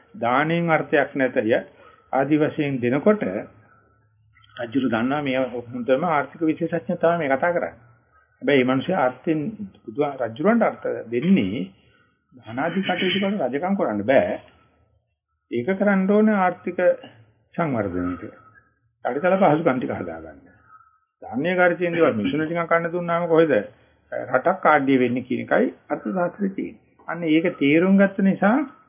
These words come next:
මේ රජුරෝ පැත්තකට වෙලා මේ පාප මිත්‍යයන්ගේ ප්‍රහාණය කරන්න බෑ රාජධානි වල ඉඳගෙන රජකම් කරද්දී. පරිපාලනය කරද්දී. නායකත්ව කරද්දී.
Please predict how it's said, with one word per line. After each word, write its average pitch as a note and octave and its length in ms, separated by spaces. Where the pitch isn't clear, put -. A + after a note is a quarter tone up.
මේ D3+ 260
රජුරෝ D3 560
පැත්තකට E3 500
වෙලා F#3 320
මේ D3 120
පාප D3+ 320
මිත්‍යයන්ගේ E3+ 640
ප්‍රහාණය E3+ 560
කරන්න D#3+ 380
බෑ D#3 220
රාජධානි F3+ 600
වල D#3 120
ඉඳගෙන D3+ 320
රජකම් D3+ 340
කරද්දී. - 380
පරිපාලනය D3+ 480
කරද්දී. A2 420
නායකත්ව D3 520
කරද්දී. G#2 440